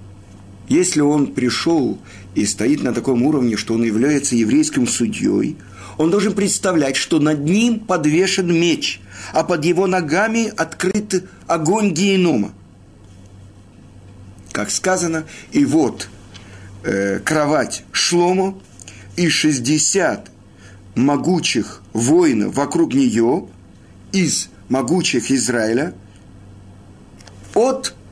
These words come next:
страха ночью». И это говорится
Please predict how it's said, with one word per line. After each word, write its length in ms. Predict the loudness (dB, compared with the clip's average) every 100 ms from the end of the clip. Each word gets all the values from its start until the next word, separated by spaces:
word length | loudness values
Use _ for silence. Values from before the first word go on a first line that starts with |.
| -8
страха 640 | -6 -2 0 0 0 0
ночью». 640 | 0 2 2 0 0 -2 -4 -12 -20 -20 -20 -20 -20 -20 -20 -20 -20 -20 -12 -4
И 80 |
это 200 | -2 -2
говорится 580 | -2 0 0 0 -2 -6